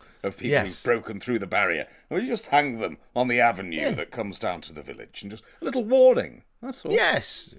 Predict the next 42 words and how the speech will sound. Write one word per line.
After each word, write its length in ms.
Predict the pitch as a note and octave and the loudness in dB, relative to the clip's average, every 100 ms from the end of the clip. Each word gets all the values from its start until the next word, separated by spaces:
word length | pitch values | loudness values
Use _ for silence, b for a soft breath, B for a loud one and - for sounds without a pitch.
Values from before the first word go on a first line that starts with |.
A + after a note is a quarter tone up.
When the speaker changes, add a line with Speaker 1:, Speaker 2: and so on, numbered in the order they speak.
| _ | _
Speaker 2:
yes, 380 | F4+ D4 A3+ G#3+ | -2 2 2 8
Speaker 1:
A 40 | |
Speaker 2:
I 20 | |
think 80 | B3+ | 8
Speaker 1:
warning 220 | C4 B3+ | 10 6
Speaker 2:
that's 140 | B3 G#3+ | 2 0
Speaker 1:
to 40 | A3+ | -4
the 60 | |
curious 760 | G3 A3 A3 G#3 D#3 A#2+ D#3 - | -2 6 8 10 8 2 -2 -2
and 260 | D#3 D#3+ | -2 -4
the 140 | C#3+ F3 | -6 -6
common. 480 | - C#3+ D2 A#1 - b b b b | 2 2 2 -10 -20 b b b b
Speaker 2:
Yes, 540 | A3 F4 - - - - b b _ | -4 -4 -2 -4 -6 -10 b b _
absolutely. 800 | - D3+ - D3 C#3 B2+ F#2+ F2+ b b - | -8 -4 -4 -2 -2 -4 -8 -12 b b -2
Um, 420 | C#3 D#3 D#3+ C#3+ _ b b | 2 2 0 -6 _ b b
I 80 | - | -2
was 120 | F3 | 0
impressed 400 | G#3 F#3 G#3 G#3 | -2 -2 -2 -2
at 80 | - | -4
a 40 | A2 | -4
tale 360 | - D3+ D#3 | -2 -2 -2
you 140 | C#3 A#2 | -4 -6
told 260 | C#3+ C3+ | -2 -2
me 80 | A#2 | -2
yesterday 480 | A2 A#2+ - A#2+ A#2 | -6 -6 -6 -2 0
all 220 | A2 A2 | 0 -2
about 260 | G2 G2 - | -2 -4 -6
trains 920 | - G2 A2+ A2 D#2+ A#1+ A#1 A1 - | -12 0 2 2 -4 -14 -20 -12 -10
and 260 | D2+ D2 D2 | -10 -14 -10
replacement 580 | F#2 - A2 G2+ G#2 D2+ | -10 -4 -2 -2 -6 -6
buses 360 | G#2 G#2 G#2+ F#2 | -6 -4 -8 -8
and 120 | F2 | -8
stuff, 200 | - E2+ B B B | -8 -10 B B B
that 120 | - B2 | -6 -4
you 160 | D#3 | -6
knew 280 | D#3 E3+ G3 | -4 -2 -2
the 100 | F3 | 4
woman's 460 | A3 E3+ D#3+ C3+ B2+ | 6 6 4 2 -4
<coughs> 0 | |
name 480 | B2+ C3 G3 B3+ | 0 0 0 0
on 180 | D#3+ C#3 | -2 -2
the 580 | A#2 A#2 A2+ A2 A2 F#2+ | -4 -2 -2 -2 -4 -6